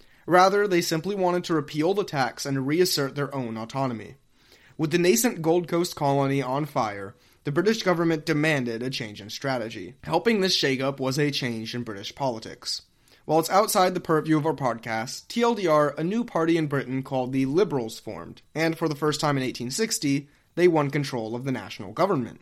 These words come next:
Along with this change in parties came a change in colonial governance. A new Secretary of State for the colonies was appointed, one Henry Pelham Clinton.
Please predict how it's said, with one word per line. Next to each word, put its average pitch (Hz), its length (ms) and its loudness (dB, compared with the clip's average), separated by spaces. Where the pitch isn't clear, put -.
Along 151 320 2
with 208 120 0
this 220 160 -2
change 160 280 -2
in 180 100 0
parties 131 580 -2
came 175 240 -2
a 190 40 -2
change 113 420 -4
in 120 100 -8
colonial 104 420 -8
governance. 143 680 -2
A 151 60 0
new 247 200 2
Secretary 196 640 2
of 185 80 0
State 123 340 -6
for 135 120 -6
the 139 80 -2
colonies 117 500 -6
was 110 140 -12
appointed, 123 560 -8
one 139 540 0
Henry 214 580 -2
Pelham 156 440 -2
Clinton. 113 440 -10